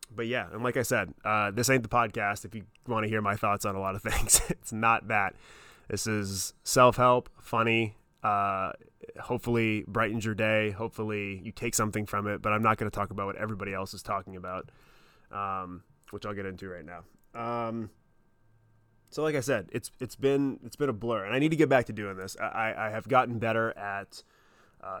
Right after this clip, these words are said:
chiseling time for myself. And, uh, normally I would stay here till eight or nine o'clock, but as soon as I'm done here, I'm printing a single shirt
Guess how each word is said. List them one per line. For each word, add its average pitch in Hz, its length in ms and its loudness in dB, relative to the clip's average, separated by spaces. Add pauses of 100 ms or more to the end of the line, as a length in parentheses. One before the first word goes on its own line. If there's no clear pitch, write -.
(100)
chiseling 127 560 0
time 110 340 0
for 113 100 -4
myself. 92 600 -6
And, 101 220 -8
uh, 95 100 -8
normally 127 600 8
I 107 120 2
would 110 140 -4
stay 110 200 -2
here 104 160 -4
till 113 180 -8
eight 113 160 -4
or 107 80 -4
nine 104 160 -2
o'clock, 135 500 2
but 107 140 -6
as 107 80 -10
soon 120 160 -4
as 110 100 -4
I'm 107 140 -6
done 104 180 -4
here, 120 440 0
I'm 104 200 -6
printing 104 400 -6
a 98 80 -10
single 196 320 0
shirt 120 380 2